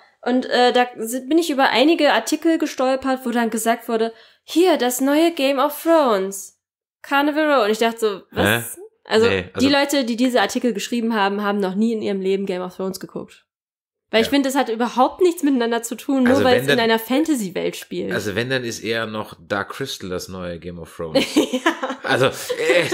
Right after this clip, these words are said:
Speaker 2: also, äh, das kann ich, also, nee.
Speaker 1: Da,
Speaker 2: Hä?
Speaker 1: da, also ich weiß
Speaker 2: Nicht
Speaker 1: nicht,
Speaker 2: mal
Speaker 1: was
Speaker 2: Ansatz.
Speaker 1: die, was die sich da manchmal bei denken, so ein
Speaker 2: Also es
Speaker 1: Blödsinn
Speaker 2: ist,
Speaker 1: zu
Speaker 2: es ist
Speaker 1: schreiben.
Speaker 2: Sherlock Holmes meets der Goldene Kompass.
Speaker 1: Ja, irgendwie so.
Speaker 2: Ja.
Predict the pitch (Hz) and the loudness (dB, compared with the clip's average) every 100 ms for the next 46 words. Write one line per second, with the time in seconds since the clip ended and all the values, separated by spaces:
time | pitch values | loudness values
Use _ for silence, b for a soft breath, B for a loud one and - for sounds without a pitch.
0 | 277 320 143 135 143 - 131 127 139 135 | -6 -4 0 2 0 -4 -6 -2 0 2
1 | 147 - 98 104 - 135 127 104 110 120 | 2 0 -4 -8 -4 -2 -2 -2 -2 -2
2 | 101 82 101 90 90 76 - 214 226 143 | -4 -10 -6 0 0 0 -2 2 2 0
3 | 233 - 254 254 247 294 294 - 269 277 | 0 0 0 0 0 0 2 2 0 -2
4 | 147 233 - - 247 269 262 262 262 233 | 0 0 -2 -4 -4 -2 -4 -2 -2 -2
5 | 247 269 247 226 220 240 277 254 240 226 | -4 -4 -2 -2 -2 -4 -4 -4 -2 0
6 | 226 285 453 427 - 113 127 123 170 - | 2 2 0 -2 0 -2 -2 0 2 4
7 | 131 156 156 - 113 131 151 147 - 123 | 4 4 2 2 4 4 2 -2 -4 -4
8 | 127 131 135 - - - - - - - | 0 2 0 0 -2 0 0 0 0 -2
9 | - - - _ 90 95 _ 123 127 120 | -4 -10 -16 _ -20 -20 _ 2 2 4
10 | 120 113 110 95 80 - - - - 196 | 4 4 4 2 0 -6 -8 -10 -10 -4
11 | 190 185 202 202 190 - 185 _ - - | -2 -2 -4 -8 -10 -14 -18 _ -12 -12